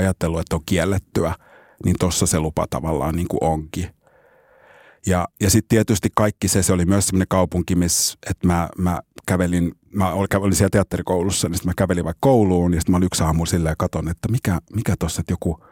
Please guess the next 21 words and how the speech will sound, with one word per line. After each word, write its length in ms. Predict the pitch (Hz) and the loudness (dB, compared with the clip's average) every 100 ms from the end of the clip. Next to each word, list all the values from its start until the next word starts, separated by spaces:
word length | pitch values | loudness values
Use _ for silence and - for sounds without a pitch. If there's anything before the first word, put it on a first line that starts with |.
| - - _ _ - | -20 -20 _ _ -4
joku 180 | - | 2
ihminen 320 | 117 107 87 85 | 4 4 4 2
niinku 160 | - | 0
seisoo 500 | - 123 98 85 78 - | 2 2 2 0 -2 2
pyörä-, 180 | 95 87 | 2 2
että 160 | 98 135 | -2 0
joku 160 | - 110 | 0 2
polkee 420 | 127 123 - 85 | 2 2 0 2
pyörää 320 | 156 165 107 | 4 4 4
ja 60 | 92 | 2
sit 140 | 92 - | 0 0
pakkarilla 560 | 117 - 92 87 80 87 | -2 0 -2 0 0 0
sen 140 | 87 | 0
takana 340 | 101 - 78 | 0 -2 -4
seisoo 480 | 80 90 78 - - | 0 0 -2 -6 -8
joku 220 | 60 - - | -10 -12 -6
tyyppi. 400 | 92 - _ - | -6 -6 _ -10
Ja 60 | |
sit 100 | - | -6
mä, 80 | 95 | -6
että, 200 | 90 - | -6 -6